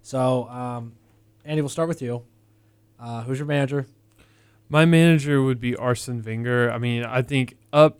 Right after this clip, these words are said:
Speaker 2: there is obviously Sir Alex, and, you know, there's an argument that he is greater than Wenger, but I just think I'm gonna go with Wenger because I, I just think the way that he led that team, especially the Invincibles, is the year that we all talk about with Arsenal, where they didn't lose a single game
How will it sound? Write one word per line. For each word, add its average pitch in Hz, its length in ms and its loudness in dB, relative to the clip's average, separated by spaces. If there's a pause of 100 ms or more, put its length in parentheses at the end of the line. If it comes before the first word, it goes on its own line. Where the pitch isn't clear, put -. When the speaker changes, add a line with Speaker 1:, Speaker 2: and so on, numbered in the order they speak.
Speaker 2:
there 131 440 4
is 120 180 -2
obviously 120 420 -4
Sir 123 240 -6
Alex, 120 380 0
and, 120 260 -10
you 131 140 -8
know, 120 100 -4
there's 131 240 2
an 123 80 -2
argument 117 480 0
that 117 220 -8
he 120 200 -8
is 110 160 -8
greater 113 520 -6 (340)
than 127 380 -2 (180)
Wenger, 135 400 0
but 123 320 0 (240)
I 160 80 -4
just 190 220 -6
think 202 260 0 (640)
I'm 165 140 2
gonna 214 220 6
go 160 320 6
with 147 360 -4
Wenger 139 300 -2
because 127 520 -4
I, 151 220 2 (140)
I 147 100 -4
just 185 240 -6
think 185 160 -2
the 151 100 -4
way 143 220 0
that 147 380 -8
he 160 600 -12
led 135 320 -4
that 135 160 -4
team, 135 140 -14
especially 131 380 -14
the 127 240 -4
Invincibles, 117 720 -6
is 110 200 -16
the 117 220 -6
year 120 580 -4
that 120 240 -6
we 127 140 -4
all 120 240 4
talk 117 300 -4
about 113 240 -8
with 113 100 -14
Arsenal, 113 500 -6
where 113 140 -8
they 113 160 -8
didn't 117 360 -6
lose 120 400 0
a 120 80 -12
single 131 480 -2
game 120 480 -2